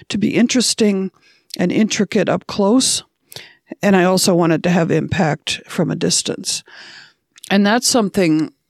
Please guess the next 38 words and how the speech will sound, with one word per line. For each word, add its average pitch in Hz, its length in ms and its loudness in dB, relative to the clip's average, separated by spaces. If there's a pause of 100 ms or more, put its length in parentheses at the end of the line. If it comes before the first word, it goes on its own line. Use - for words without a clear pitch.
(320)
I 196 180 0
think 180 340 -2
has 165 360 -2
led 165 220 0
to 180 80 0
some 160 220 -2
changes 170 480 -2
in 156 100 -4
my 147 160 -4
work. - 360 -2
I 196 100 -2
think 190 200 -2
for 196 120 -2
a 170 40 0
long 175 240 0
time, 170 420 -2 (600)
it 190 140 -2
didn't 190 220 0
have 185 180 -2
as 175 120 -4
much 165 200 -2
impact 170 440 -2
from 165 220 -2
a 160 40 -2
distance 160 760 -4
as 175 200 -2
I - 120 -2
would - 220 -6
like. 160 340 -4
It - 80 -10
was - 180 -10
quite - 280 -4
soft 165 500 -2
looking. - 380 -6 (580)
And 185 180 0
my 160 160 0
current 202 400 -2
work, 165 340 0